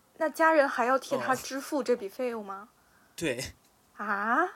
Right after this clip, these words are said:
Speaker 1: 那他不就是害了他家人吗？
Speaker 2: 对。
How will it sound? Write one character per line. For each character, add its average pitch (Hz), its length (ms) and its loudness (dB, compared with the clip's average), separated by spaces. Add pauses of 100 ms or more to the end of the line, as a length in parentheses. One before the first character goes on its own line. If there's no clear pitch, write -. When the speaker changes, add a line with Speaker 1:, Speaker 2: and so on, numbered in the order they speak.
Speaker 1:
那 359 120 4
他 330 140 6
不 339 80 2
就 359 100 2
是 330 120 2
害 311 300 4
了 220 120 4
他 208 160 -2
家 185 300 2
人 185 160 -6
吗？ - 320 -12 (200)
Speaker 2:
对。 135 360 0